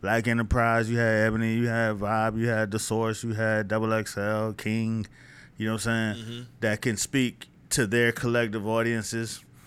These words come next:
Speaker 1: you know what I'm saying? You had, um, after that, you had blogs, you know what I'm saying?
Speaker 2: Mm-hmm.
Speaker 1: The, the, the, the board, the message boards, OK Player,
Speaker 2: Mm-hmm.
Speaker 1: the blogs, um,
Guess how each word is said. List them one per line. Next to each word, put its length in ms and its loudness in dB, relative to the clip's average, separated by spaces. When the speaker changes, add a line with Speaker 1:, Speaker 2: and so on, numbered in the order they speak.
Speaker 1:
you 80 -2
know 60 4
what 180 0
I'm 380 2
saying? 0 -
You 160 -4
had, 440 2
um, 560 -2
after 260 -2
that, 160 4
you 160 2
had 240 2
blogs, 800 2
you 80 -4
know 60 2
what 180 0
I'm 300 2
saying? 100 -2
Speaker 2:
Mm-hmm. 260 0
Speaker 1:
The, 140 0
the, 0 -
the, 300 -4
the 100 -8
board, 460 0
the 240 -4
message 460 0
boards, 680 2
OK 360 0
Player, 600 4
Speaker 2:
Mm-hmm. 180 -4
Speaker 1:
the 80 -6
blogs, 840 2
um, 540 -2